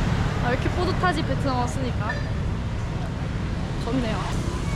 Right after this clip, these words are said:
저는 일단 호텔에 들려서 바로 이거 짐만 놓고 미케비치를 한번 가보려고요. 해 지기 전에, 해 지면 어차피 호텔에 와야 되니까. 아, 들고 그냥 바로 갈까?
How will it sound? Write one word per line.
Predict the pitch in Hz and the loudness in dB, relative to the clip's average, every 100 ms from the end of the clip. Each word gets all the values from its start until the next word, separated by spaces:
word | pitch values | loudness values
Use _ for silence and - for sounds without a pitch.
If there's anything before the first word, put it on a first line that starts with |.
| - 311 | 0 2
저는 | 311 | 2
일단 | 339 359 330 | 4 4 4
호텔에 | 392 - 415 349 320 320 - | 2 2 4 4 4 2 0
들려서 | 302 339 359 294 294 254 | 4 6 6 4 2 2
바로 | 269 294 302 269 | 2 4 4 4
이거 | 247 247 | 2 2
짐만 | - 302 392 403 403 392 311 | 2 4 4 6 6 4 2
놓고 | 320 330 311 269 - - - - - - | 0 0 2 2 2 -2 -2 -2 -2 2
미케비치를 | 269 - 415 415 392 - 302 | 2 4 4 4 4 2 2
한번 | 285 294 302 | 4 4 2
가보려고요. | 208 254 269 294 269 202 208 294 | 2 2 2 2 2 0 0 2
해 | 370 381 | 2 2
지기 | 339 339 311 | 2 2 4
전에, | 302 277 269 - | 2 2 2 2
해 | 349 | 2
지면 | 359 359 349 302 269 233 - - - - - - - - - - | 2 4 6 4 4 0 -2 0 0 0 0 0 2 2 2 2
어차피 | - 320 330 | 2 2 4
호텔에 | 339 392 392 | 2 4 4
와야 | 311 254 269 | 6 4 4
되니까. | 294 262 240 - 277 233 - - - - - - - - | 2 2 2 4 4 4 2 -2 -2 -2 0 0 0 2
아, | 277 | 2
들고 | - 392 466 | 4 4 6
그냥 | 453 | 4
바로 | 247 269 | 2 2
갈까? | 392 - 262 | 2 2 2